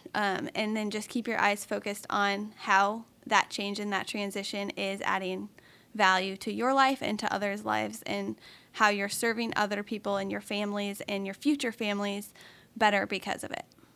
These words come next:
And then to the people that are scared to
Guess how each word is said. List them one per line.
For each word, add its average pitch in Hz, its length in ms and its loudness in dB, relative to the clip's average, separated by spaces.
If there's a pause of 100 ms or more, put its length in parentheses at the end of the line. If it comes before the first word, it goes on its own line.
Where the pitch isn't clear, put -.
(140)
And 269 180 6
then 262 180 4
to 277 100 -2
the 254 100 -2
people 330 400 4
that 226 300 12
are 233 160 6
scared 233 440 4
to 226 400 0